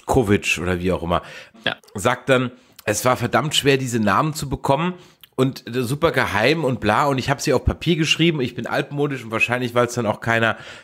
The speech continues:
Speaker 1: cracken kann und so. Und dann hab ich mich halt auch gefragt, ja, Moment mal. Also der eine Ginal sagt, wir haben alle Namen immer gelöscht.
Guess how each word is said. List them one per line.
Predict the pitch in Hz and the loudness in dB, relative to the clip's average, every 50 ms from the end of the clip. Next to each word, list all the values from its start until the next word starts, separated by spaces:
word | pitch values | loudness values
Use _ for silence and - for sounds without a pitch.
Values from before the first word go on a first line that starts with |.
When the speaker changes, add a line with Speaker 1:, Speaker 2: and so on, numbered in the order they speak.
| - - - | -14 -12 -4
Speaker 1:
cracken | - 139 151 - - 165 | -2 -2 -2 0 -4 -4
kann | 147 - 151 156 151 | 0 2 2 2 2
und | 139 139 | 0 0
so. | 135 156 160 156 156 - - - _ - - - - - _ _ | 2 2 2 2 -2 -10 -20 -20 _ -20 -20 -20 -20 -20 _ _
Und | - 131 | 0 2
dann | 139 143 139 | 4 4 4
hab | 143 147 | 2 2
ich | 147 - - | 0 -2 -2
mich | 147 - | 0 0
halt | 135 131 117 | 0 2 2
auch | 165 185 | 0 0
gefragt, | - 202 - - 120 117 110 - - - _ _ _ _ _ _ | 0 -4 -4 0 0 0 0 0 -4 -12 _ _ _ _ _ _
ja, | - 101 117 120 | 0 0 2 2
Moment | 123 113 123 156 170 | 2 2 0 0 2
mal. | 170 147 127 107 - - - _ _ _ _ _ _ _ _ _ _ - - - | 2 2 2 2 0 -6 -14 _ _ _ _ _ _ _ _ _ _ -20 -4 -2
Also | 117 120 120 127 117 - - - - _ _ _ _ _ _ | 0 2 4 2 2 0 -6 -16 -20 _ _ _ _ _ _
der | 127 123 120 - | 0 0 2 2
eine | 120 147 165 185 185 170 | 2 2 4 2 2 0
Ginal | - - 135 127 120 117 123 147 165 165 | 0 -2 0 2 2 2 4 4 2 2
sagt, | 131 147 151 156 170 - - - - _ _ _ _ _ _ _ _ _ _ _ _ - - - | 2 2 2 2 0 -2 -6 -14 -20 _ _ _ _ _ _ _ _ _ _ _ _ -14 -6 0
wir | 101 123 101 | 2 2 2
haben | 107 135 135 | 2 0 2
alle | 87 135 143 143 | 2 2 2 2
Namen | 135 127 123 131 139 139 | 4 2 2 2 0 -2
immer | 135 131 127 | 0 0 0
gelöscht. | 113 120 107 101 101 98 - - - - | 2 2 4 4 4 2 0 -6 -10 -12